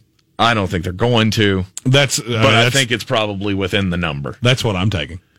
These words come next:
Speaker 2: I love Arkansas tonight.
Speaker 1: You're taking right out money line.
Speaker 2: Yep.
Speaker 1: Okay.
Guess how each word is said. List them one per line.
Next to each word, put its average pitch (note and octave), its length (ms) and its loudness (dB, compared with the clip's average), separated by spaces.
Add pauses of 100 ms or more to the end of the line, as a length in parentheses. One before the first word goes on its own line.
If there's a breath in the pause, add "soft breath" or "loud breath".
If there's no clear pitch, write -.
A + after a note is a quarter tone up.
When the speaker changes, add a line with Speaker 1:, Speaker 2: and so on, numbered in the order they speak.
(960)
Speaker 2:
I C#3 160 2
love B2 280 2
Arkansas F2+ 400 -2
tonight. F2 260 -6 (1300)
Speaker 1:
You're E3 160 4
taking E3 260 0
right C#3 200 2
out C3 180 0
money C3+ 280 0
line. G#2+ 500 0
Speaker 2:
Yep. A#2+ 160 2 (1000)
Speaker 1:
Okay. F3 560 0